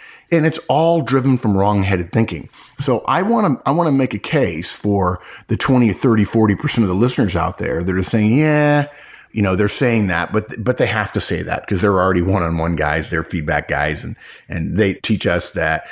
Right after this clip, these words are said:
Mark and Mike teach us all the time about respect and dignity and communication and,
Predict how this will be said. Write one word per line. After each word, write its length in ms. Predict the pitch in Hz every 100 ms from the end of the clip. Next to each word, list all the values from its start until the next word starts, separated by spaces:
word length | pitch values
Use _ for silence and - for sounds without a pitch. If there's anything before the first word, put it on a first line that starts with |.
| - -
Mark 280 | 107 107
and 80 | 104
Mike 240 | 90 85 -
teach 160 | 95
us 80 | -
all 140 | 85 85
the 60 |
time 160 | - 80
about 160 | 82 -
respect 420 | - - 78 -
and 120 | 78
dignity 360 | 76 76 76 76
and 200 | 71 -
communication 600 | 98 92 85 76 -
and, 120 | 76